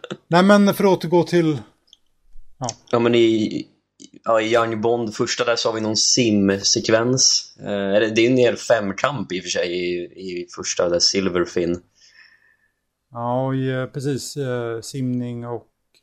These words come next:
Speaker 1: eh,
Speaker 2: Löpning och
Speaker 1: ja, löpning och skytte.
Speaker 2: Just det, ja. Så där är ju mycket sport.
Speaker 1: Precis, men... Det är väl det här,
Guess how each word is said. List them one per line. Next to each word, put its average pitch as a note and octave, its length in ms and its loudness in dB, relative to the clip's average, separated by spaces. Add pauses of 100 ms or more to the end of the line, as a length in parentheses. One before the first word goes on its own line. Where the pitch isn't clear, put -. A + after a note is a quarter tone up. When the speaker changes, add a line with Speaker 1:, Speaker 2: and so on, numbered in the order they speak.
(200)
Speaker 1:
eh, - 80 -4
Speaker 2:
Löpning F#2+ 680 0
och F2 220 -2 (760)
Speaker 1:
ja, B2+ 340 -4
löpning B2 540 -4
och A2+ 220 -10
skytte. - 260 -6
Speaker 2:
Just - 200 0
det, - 60 -2
ja. F#2 400 -2
Så - 140 -4
där A#2 240 4
är G2+ 40 0
ju F2+ 160 0
mycket F#2 360 -2
sport. - 440 -6 (840)
Speaker 1:
Precis, B2 420 -6
men... C3 560 0 (1600)
Det D3 200 -2
är D#3+ 60 0
väl F#3 540 -4
det D#3 240 -4
här, B2 240 0